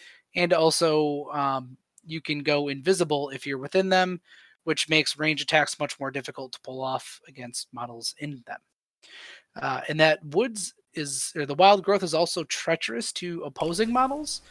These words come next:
so it allows you to get actually some free extra damage when you push people in 'em or out of 'em. Uh, but it does, it does kinda make Gruul able to do quite a bit of denial,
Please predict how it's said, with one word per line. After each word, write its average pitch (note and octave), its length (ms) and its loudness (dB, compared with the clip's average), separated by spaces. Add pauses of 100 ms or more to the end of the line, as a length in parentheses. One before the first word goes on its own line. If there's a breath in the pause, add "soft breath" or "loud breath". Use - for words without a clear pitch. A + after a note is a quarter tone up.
(200 soft breath)
so - 200 2
it F3 60 6
allows E3 400 6
you F3 100 -4
to D#3+ 120 -2
get D#3+ 320 8
actually D3+ 320 2
some D3+ 180 -4
free D3+ 340 -2
extra C#3+ 320 -2
damage D3 400 0
when C#3 140 -6
you B2+ 80 -10
push - 260 -2
people F3+ 380 0
in F3 60 2
'em E3+ 180 -2
or D3+ 80 -4
out F#3 200 4
of F3 120 0
'em. F#3+ 160 0 (720 loud breath)
Uh, C#3+ 420 -2 (240)
but G3 200 6
it F#3 160 4
does, A3 640 2
it D#3 120 -2
does G3 220 6
kinda A3 240 8
make F3 320 2 (200)
Gruul D#3+ 360 -2
able D3 220 -2
to D3 120 -10
do C#3+ 280 -4 (140)
quite C#3+ 280 -2
a C#3+ 60 -2
bit C#3 180 -2
of C3+ 140 -6
denial, C3+ 600 0